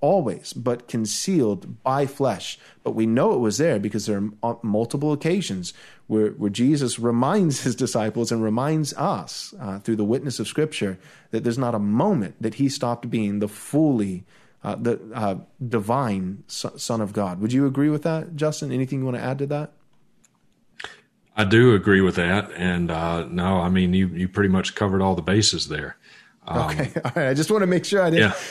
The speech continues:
Speaker 1: didn't say anything that, you know, that you wouldn't agree with there. But, uh, yeah, so that's, but that's the problem. When you, when you have a, a little Jesus, um, theology that he, he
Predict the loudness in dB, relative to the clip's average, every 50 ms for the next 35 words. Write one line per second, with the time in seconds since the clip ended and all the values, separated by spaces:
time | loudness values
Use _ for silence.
0 | -2 2 4 4 4 4 4 4 4 4 4 4 4 4 4 4 4 4 4 2
1 | 2 2 4 4 2 2 0 0 0 0 2 4 4 4 4 4 4 2 2 2
2 | 4 4 4 4 4 2 2 2 2 2 2 2 2 2 2 2 0 0 -2 -2
3 | 0 2 2 2 2 0 0 2 2 2 0 0 -4 -10 -12 -14 -20 -20 -20 -20
4 | _ _ -4 -2 -2 2 2 2 2 2 0 -2 -2 -2 -2 0 0 0 2 2
5 | 2 2 2 2 2 4 4 4 2 2 0 0 0 2 4 4 2 2 2 0
6 | -2 -2 -2 -2 -2 0 0 0 0 0 2 2 2 2 2 2 4 4 4 4
7 | 2 2 0 -2 -2 -2 0 2 2 2 2 2 0 0 0 0 -2 -4 -8 -12
8 | -14 _ _ _ _ _ _ _ _ _ -8 -4 -2 -2 0 0 -2 -2 -4 -6
9 | _ _ _ _ -2 0 2 2 4 4 2 2 0 0 0 0 0 2 2 0
10 | 0 -2 -2 -4 -4 -10 -12 -12 -10 -2 0 0 2 0 0 0 0 0 0 0